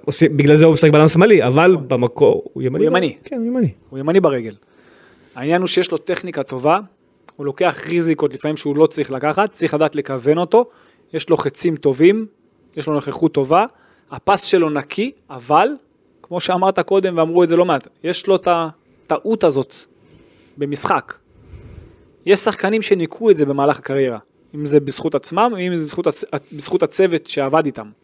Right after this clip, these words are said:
Speaker 2: והצוות, אם הוא מביא אותו, הם צריכים לדעת לנקות את זה. והוא בכלל צריך גם להיות מודע שיש לו את זה, ולהשלים עם זה, ולהבין שיש דברים שהוא צריך לא לקחת את הסיכון שם.
Speaker 1: אוקיי.
Speaker 2: אז
Speaker 1: אני
Speaker 2: זה
Speaker 1: ש-,
Speaker 2: דבר
Speaker 1: אני אשאל את זה מעוד כיוון.
Speaker 2: כן.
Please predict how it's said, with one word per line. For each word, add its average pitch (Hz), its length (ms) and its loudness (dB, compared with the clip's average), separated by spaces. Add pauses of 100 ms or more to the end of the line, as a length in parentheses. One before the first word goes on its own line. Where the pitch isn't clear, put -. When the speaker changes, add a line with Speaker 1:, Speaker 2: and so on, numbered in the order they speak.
(640)
Speaker 2:
והצוות, 135 960 0
אם 185 160 -4
הוא 170 80 -6
מביא 151 260 2
אותו, 185 440 4 (300)
הם 143 60 -18
צריכים 156 260 -8
לדעת 156 220 0
לנקות 143 380 0
את 127 80 0
זה. 120 80 -14 (580)
והוא 175 160 6
בכלל 180 240 2
צריך 160 200 -4
גם 160 160 0
להיות 175 220 0
מודע 156 340 0
שיש 160 260 0
לו 165 100 2
את 170 80 0
זה, 226 180 6
ולהשלים 165 420 0
עם 233 80 -4
זה, 262 140 2
ולהבין 165 360 2
שיש 175 200 -4
דברים 160 240 -2
שהוא 160 140 -8
צריך 165 260 -2 (460)
לא 185 140 6
לקחת 180 200 2
את 160 60 -2
הסיכון 147 360 -4
שם. 123 140 -10 (160)
Speaker 1:
אוקיי. 120 240 -12 (400)
Speaker 2:
אז 123 140 -10
Speaker 1:
אני 120 60 -8
Speaker 2:
זה 185 80 6
Speaker 1:
ש-, 202 40 8
Speaker 2:
דבר 190 260 4
Speaker 1:
אני 202 80 4
אשאל 147 240 0
את 131 60 -2
זה 135 80 2
מעוד 123 200 0
כיוון. 92 340 -10 (400)
Speaker 2:
כן. 113 160 0